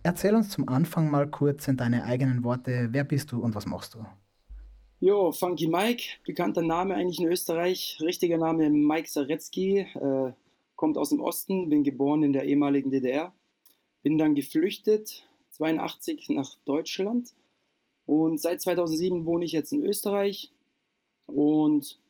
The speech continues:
Speaker 2: ja, tanzen tue ich eigentlich seit neunzehnhundertsechsundneunzig, nee, früher eigentlich schon, sorry. Breakdance, B-Boying seit sechsundneunzig und vorher, äh, dreiundneunzig, vierundneunzig, fünfundneunzig,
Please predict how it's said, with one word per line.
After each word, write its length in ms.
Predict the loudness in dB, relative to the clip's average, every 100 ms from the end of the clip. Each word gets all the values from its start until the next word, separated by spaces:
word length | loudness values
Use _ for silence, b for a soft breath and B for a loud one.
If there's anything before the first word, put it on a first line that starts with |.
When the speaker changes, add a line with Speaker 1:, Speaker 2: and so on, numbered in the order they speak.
| _
Speaker 2:
ja, 260 | -2 -2 -6 _ _ _ _ _
tanzen 360 | -4 -2 -4 0
tue 160 | 0
ich 100 | 2
eigentlich 260 | 2 0 0
seit 300 | 0 0 0
neunzehnhundertsechsundneunzig, 1700 | 0 0 0 0 0 -4 -4 -6 -2 2 4 2 -2 -8 -6 -8 -2
nee, 340 | 2 4 2 -2 0
früher 240 | 2 2
eigentlich 220 | 0 -2
schon, 160 | -4 -2
sorry. 320 | -2 -2 -6 b b b _ 0
Breakdance, 560 | 0 0 2 2 2 -4
B-Boying 680 | -4 2 2 4 2 0 -2
seit 320 | -2 -2 -2
sechsundneunzig 720 | -4 0 2 2 0 -4 -2
und 100 | -2
vorher, 640 | 0 0 2 0 0 -2 -2
äh, 140 | -4
dreiundneunzig, 640 | -2 0 0 2 2 0
vierundneunzig, 360 | 0 2 2 0
fünfundneunzig, 600 | 0 2 2 0 -4 -8